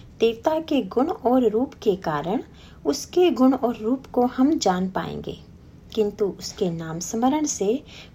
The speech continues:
वह जैसा है, वैसा समग्र रूप में हम जान पाएंगे। इसलिए नाम स्मरण सबसे सर्वश्रेष्ठ साधन है।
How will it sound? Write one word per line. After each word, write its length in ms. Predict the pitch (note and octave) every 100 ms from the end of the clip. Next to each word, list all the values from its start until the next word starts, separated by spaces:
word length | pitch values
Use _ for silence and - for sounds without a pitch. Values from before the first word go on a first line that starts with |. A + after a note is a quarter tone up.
| -
वह 280 | G#3+ A#3+ G#3
जैसा 460 | F3+ E3+ - G3
है, 360 | F3+ D#3 D3+ C#4 - - - - - G#3+
वैसा 380 | A#3 A#3 D4+ D4+
समग्र 640 | - G3 B3 B3 B3 F3+
रूप 300 | F#3+ B3+ B3+
में 220 | F#3 E3+
हम 300 | E3 F#3 C4
जान 320 | F#3 E3+ E3
पाएंगे। 520 | D#3 - - - - - - - - - - - - - - G#3+
इसलिए 640 | - F3+ E3 F3 A#3 D4 - - - G3+
नाम 240 | F#3 E3+
स्मरण 520 | F#3 F#3+ G3 C4+ D#4+
सबसे 580 | - C4 C4 B3+ - D4
सर्वश्रेष्ठ 840 | C#4+ G3 F3 F3 - G3+ A#3+ - D4
साधन 480 | - - - -
है। 220 | E3 F3